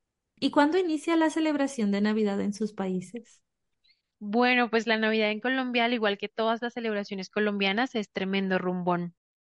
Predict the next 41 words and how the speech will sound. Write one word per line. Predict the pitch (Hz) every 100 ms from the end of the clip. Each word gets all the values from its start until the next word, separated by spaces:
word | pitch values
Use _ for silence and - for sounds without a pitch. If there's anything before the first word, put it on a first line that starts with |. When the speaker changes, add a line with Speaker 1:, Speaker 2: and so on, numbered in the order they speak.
| -
Speaker 2:
Aunque | 220 214 220 202
se | - 226
decora | 220 220 220
con | 233 269
arreglos | 262 226 208 208
navideños | 208 226 214 196 202 190
desde | 226 202 214
finales | 214 208 196 208
de | 208
noviembre, | 214 240 220 190 190 285 _ _ _
la | -
Navidad | 196 196 196 190
se | 202
inaugura | 208 208 196 190 180
oficialmente | 185 202 202 185 196 202 233
el | 240
día | 208 180 175
siete | 190 175 180
de | 180
diciembre | 180 - 180 180 202 262
con | - 190
el | 175
Día | 170 170
de | 160
las | 165 165
Velitas. | 165 190 214 - - - _ _ _ _ -
Ese | 233 233
día | 247 254 254 262
se | 254
acaban | - 208 196
las | 214 214
velas | 190 190 196
en | - 190
todas | 185 196 190 202
las | 214 220 -
tiendas | 202 185 185 247
porque | - 185 -
todos | 175 226 220 220
corremos | - 208 190 185 190
a | 196
comprar. | - 175 - 220 -